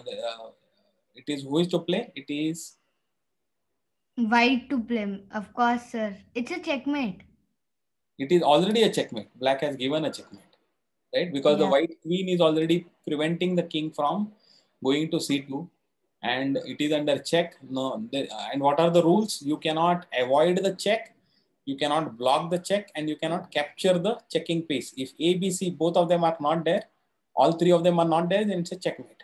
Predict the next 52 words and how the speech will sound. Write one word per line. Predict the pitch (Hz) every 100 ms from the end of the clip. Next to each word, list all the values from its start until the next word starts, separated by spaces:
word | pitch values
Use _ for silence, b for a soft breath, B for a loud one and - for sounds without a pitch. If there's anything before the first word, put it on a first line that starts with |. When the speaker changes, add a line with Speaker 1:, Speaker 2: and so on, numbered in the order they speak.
| _
Speaker 1:
right? | - 165
So | -
it's | 160 160
already | 143 139 120
a | 98
checkmate. | - _ - _ _ b b -
There | 190
is | 180
one | 160 220 269
more | 269 277 285 277
type | - 202 208
of | 220 214 -
interesting | 170 208 208 208 208 226 208
type | 185 180 185
of | 175
tactic. | - - - 190 - - _ _
I, | 139 151
we | 175
are | 220
just | 262 214
introducing, | 180 175 208 247 233 220 - 131
okay? | 110 - 165
And | 147
that's | 147 147
why | 185 180 B B B
I'm | 139 147
just | 175 170
giving | 156 175
you | 170
one, | 131 139 147
one, | 139 113
but | 127
there | 131
are | 143
hundreds | 147 131 135 160 190 170
and | 180
hundreds | 123 139 160 165
of | 160
examples | 123 - 127 135 151 147
are | 135
there, | 123 -
and | - 143 135
for | 135
you | 127 135
to | 139 -
practice | - _ - -
also, | 107 _
I | 110
will | 113
show | 107 127
you | 113 101
that. | 104